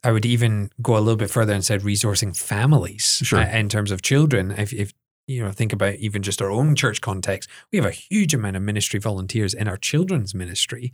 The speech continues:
Speaker 1: And again, o-, often we'll do children in church and all these sorts of things. And a lot of that is geared towards it. And if you're not married or don't have children, you can, left out is really the wrong term because it,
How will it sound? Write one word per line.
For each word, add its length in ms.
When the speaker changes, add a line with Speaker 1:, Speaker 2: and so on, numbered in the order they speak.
Speaker 1:
And 100
again, 500
o-, 40
often 400
we'll 120
do 280
children 480
in 200
church 300
and 80
all 120
these 160
sorts 220
of 60
things. 200
And 80
a 60
lot 320
of 100
that 220
is 80
geared 300
towards 400
it. 140
And 120
if 160
you're 160
not 260
married 340
or 100
don't 240
have 180
children, 640
you 120
can, 380
left 360
out 100
is 340
really 280
the 100
wrong 260
term 260
because 200
it, 120